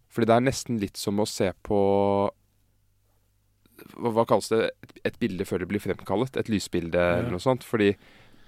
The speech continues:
Speaker 1: det, det er jo ikke ment å skulle leses, eller det er nesten, det er nitti prosent av opplevelsen, den skal jo settes opp.
Speaker 2: Mm.
Speaker 1: Så man leser, det er nesten som å lese partituret til, eh, en symfoni.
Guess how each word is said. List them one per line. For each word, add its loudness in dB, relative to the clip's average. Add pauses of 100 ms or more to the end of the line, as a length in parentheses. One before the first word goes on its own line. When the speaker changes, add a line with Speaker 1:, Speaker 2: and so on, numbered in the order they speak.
(140)
Speaker 1:
det, -10
det 2
er 8
jo -2
ikke -2
ment -2
å -8
skulle 0
leses, 0
eller 0
det 6
er 2
nesten, -4
det 4
er 4
nitti -8
prosent -2
av 2
opplevelsen, -2
den -2
skal -2
jo 0
settes -6
opp. -8
Speaker 2:
Mm. -10 (240)
Speaker 1:
Så -2
man 4
leser, 0
det 4
er 2
nesten -8
som -4
å 0
lese -4
partituret -4
til, -4
eh, 0
en -8
symfoni. -4